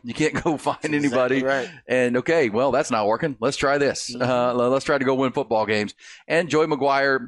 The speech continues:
Speaker 1: that, that, that's their best course of, of action. And guess what? They're, as he said, they're losing, they're winning close games. They're running the ball. They're protecting their defense a little bit.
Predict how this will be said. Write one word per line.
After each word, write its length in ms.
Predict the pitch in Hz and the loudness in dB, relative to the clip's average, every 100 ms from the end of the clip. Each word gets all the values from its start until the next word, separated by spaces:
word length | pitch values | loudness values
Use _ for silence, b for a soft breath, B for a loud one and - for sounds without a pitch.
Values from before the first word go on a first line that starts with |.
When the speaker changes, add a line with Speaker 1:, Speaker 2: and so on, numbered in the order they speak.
| 123 | -2
Speaker 1:
that, 220 | 131 123 | -2 0
that, 120 | 123 123 | -2 0
that's 240 | 131 - | -2 0
their 140 | 135 127 | 0 2
best 220 | 127 - | 0 0
course 300 | 131 113 - | -2 -2 -2
of, 200 | 104 - | -6 -6
of 160 | 117 107 | -4 0
action. 320 | 117 123 185 | 0 0 -2
And 80 | 139 | 0
guess 180 | 139 - | 0 0
what? 160 | 147 | -2
They're, 140 | 123 117 | 2 0
as 120 | 107 | 2
he 100 | 123 | 0
said, 200 | 151 143 | 0 0
they're 120 | 104 | 2
losing, 240 | 107 117 107 | 0 -2 -2
they're 120 | 113 | 0
winning 220 | 117 123 | 0 0
close 240 | 131 123 | 0 0
games. 400 | - 120 151 170 - b b b _ | 0 0 0 -4 -14 b b b _
They're 120 | 101 98 | -4 -2
running 220 | 117 127 | 0 0
the 80 | 117 | 2
ball. 360 | 123 156 165 - | 2 0 -4 -4
They're 120 | 104 | -4
protecting 500 | - 104 127 - 131 | -4 -4 -2 0 0
their 140 | 123 | 2
defense 440 | 123 135 143 143 147 | 2 2 0 0 0
a 40 | |
little 120 | 147 | 0
bit. 260 | 135 143 | 2 0